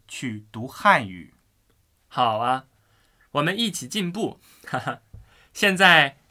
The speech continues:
Speaker 2: 有什么我可以帮你的吗？
Speaker 1: 你能告诉我一些校园信息吗？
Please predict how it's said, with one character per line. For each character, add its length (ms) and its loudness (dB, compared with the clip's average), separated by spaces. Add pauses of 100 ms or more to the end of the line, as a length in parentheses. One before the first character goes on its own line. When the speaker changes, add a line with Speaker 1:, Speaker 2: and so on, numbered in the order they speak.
(320)
Speaker 2:
有 100 4
什 180 2
么 340 8
我 120 -2
可 140 0
以 280 2
帮 320 4
你 160 -2
的 120 -4
吗？ 300 -8 (680)
Speaker 1:
你 120 -4
能 180 0
告 280 2
诉 240 -8
我 200 -4
一 80 -12
些 360 -4
校 360 2
园 240 -8
信 300 -6
息 260 -6
吗？ 280 -4